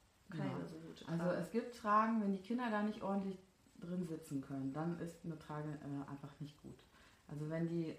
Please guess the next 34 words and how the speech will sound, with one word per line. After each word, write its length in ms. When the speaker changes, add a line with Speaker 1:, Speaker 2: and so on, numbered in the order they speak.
Speaker 2:
keine 280
Amok-Spreizhaltung 960
einnehmen 460
können 200
in 120
der 140
Trage, 540
dann 180
ist 160
das 120
einfach, 520
ähm, 380
für 80
die 140
Hüftentwicklung 720
nicht 240
gut, 200
dann 180
können 180
die 100
auch 160
den 180
Rücken 320
nicht 300
rund 260
machen, 300
wie 80
es 100
halt 200
sein 300
soll 180
in 120
der 140
Trage. 380